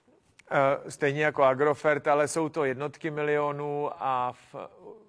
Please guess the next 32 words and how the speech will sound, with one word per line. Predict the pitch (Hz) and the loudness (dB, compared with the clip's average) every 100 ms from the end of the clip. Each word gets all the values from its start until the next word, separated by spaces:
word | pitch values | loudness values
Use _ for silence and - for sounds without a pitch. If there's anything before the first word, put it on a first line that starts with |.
| _ | _
u | - 139 | -16 -8
Babiše | 127 139 147 160 | -2 -2 -2 -6
jsou | - 156 | -6 -6
to | 156 | -2
jednotky | 143 143 - 160 | -2 -4 -8 -8
miliard. | 143 135 143 147 143 - - - - _ | -4 0 6 4 4 -6 -20 -20 -20 _
Konec | - 160 160 | 0 0 2
konců | 185 175 143 180 175 175 - _ - 175 | 0 0 4 6 6 0 -20 _ -14 -4
na | 160 | -2
ty | 180 | 2
dotace | 170 170 165 180 | 2 2 2 0
má | 165 165 | 0 2
nárok | 160 165 170 | 4 4 4
každý | 151 127 143 160 | 2 0 2 2
a | |
tohleto, | 156 165 190 196 185 - - _ _ _ 143 | 4 2 2 4 2 2 -8 _ _ _ -10
ne-, | 143 | -8
nebo | 147 131 | -4 -4
každý | 139 127 135 | -2 -4 -4
zemědělec | 135 147 151 151 135 | -4 -2 2 0 0
nebo | 139 | -2
vlastník | 135 139 - 147 | 0 0 -2 -10
půdy | - 156 143 | -8 -2 0
a | 135 | 0
tohleto, | 156 180 175 214 196 - _ _ _ _ 131 143 | 0 0 0 -2 -2 -6 _ _ _ _ -20 -16
eh, | 147 | -12
přirovnávání | - 170 175 170 165 160 160 165 160 | -6 -2 0 2 2 4 2 0 -6
kulhá. | - 143 117 101 - _ - - | -6 -6 -4 -8 -10 _ -20 -14
Samozřejmě, | - 180 233 190 185 196 | -2 0 2 2 0 0
že | 190 | -2
novináři, | 175 160 175 175 165 185 180 - | -4 -4 0 0 2 2 0 -2
eh, | - | -12